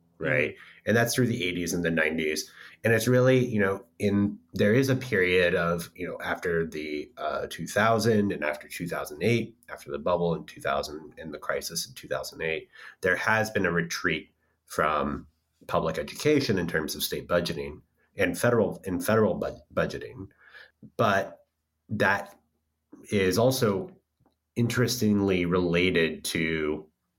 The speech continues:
Speaker 1: the place of tuition that universities have, have, um, or the emphasis on tuition that universities have made. Um, tuition is not attached to any political demand by the state,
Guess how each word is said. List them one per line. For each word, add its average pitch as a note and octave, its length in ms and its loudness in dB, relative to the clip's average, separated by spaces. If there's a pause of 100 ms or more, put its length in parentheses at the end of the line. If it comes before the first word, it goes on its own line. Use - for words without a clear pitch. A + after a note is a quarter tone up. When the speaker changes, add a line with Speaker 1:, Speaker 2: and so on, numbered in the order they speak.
(140)
Speaker 1:
the F2+ 120 -2
place E2+ 320 0
of E2+ 80 -4
tuition E2 600 -2 (180)
that D#2 220 -2
universities D#2 680 -2
have, D2 340 -6 (260)
have, C#2+ 460 -4
um, D2 260 -6
or F#2+ 80 0
the E2 280 -4
emphasis A2+ 500 0
on D#2 140 -4
tuition E2 400 -4
that D2 180 -6
universities D#2 540 -6
have - 140 -8
made. - 300 -2 (840)
Um, E2+ 440 0 (340)
tuition G#2+ 880 2
is G#2 140 2
not G2 180 4
attached G#2 640 -2
to F#2+ 340 2
any F#2+ 600 0
political F#2 540 0
demand E2 720 -2 (320)
by D#2+ 280 0
the - 100 -8
state, - 500 -6